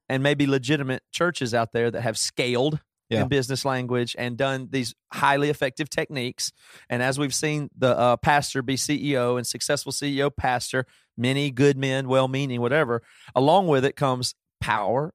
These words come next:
Speaker 1: and knowledge and ability for others to take the techniques of these successful people and simply apply them.
Speaker 2: Right.
Speaker 1: So I don't know. I, I don't know anything about this guy or whatever, but th-, that is, we,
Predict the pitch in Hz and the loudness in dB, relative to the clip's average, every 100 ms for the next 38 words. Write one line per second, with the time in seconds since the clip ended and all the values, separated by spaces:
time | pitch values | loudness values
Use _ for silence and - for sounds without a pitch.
0 | _ 127 147 156 113 104 117 120 131 113 | _ -8 -4 -2 -2 -2 -4 -6 -8 -8
1 | 113 139 233 151 - 117 127 _ _ - | -2 2 4 2 -2 -8 -8 _ _ -6
2 | - 165 156 143 - 139 127 - _ - | 0 2 2 0 -2 -2 -2 -4 _ -2
3 | 139 127 131 - 151 135 147 202 196 - | -2 -4 -8 -2 -2 -2 -6 -4 -4 -6
4 | - - 123 127 120 - - 139 127 - | -8 -4 -4 -4 -8 -10 -6 -4 -4 -6
5 | 117 107 _ _ _ - 180 131 110 110 | -8 -8 _ _ _ -10 -10 -4 -4 -4
6 | 123 117 110 135 - 113 - - 156 127 | -10 -10 -8 -10 -10 -12 -4 0 0 0
7 | 95 57 - _ _ 104 - - 127 120 | -4 -12 -16 _ _ 0 0 0 4 4
8 | 104 143 175 117 113 - 120 113 123 110 | 4 2 2 0 -2 -2 0 0 0 2
9 | 110 110 104 107 107 - - - 110 110 | 0 0 -2 -2 -4 -8 -10 -10 -4 -2
10 | 101 104 113 104 104 107 104 - - - | -2 -2 -2 -2 -4 -2 -4 -4 -20 -20
11 | - _ - 139 170 160 135 - 147 | -20 _ -6 4 4 4 0 2 2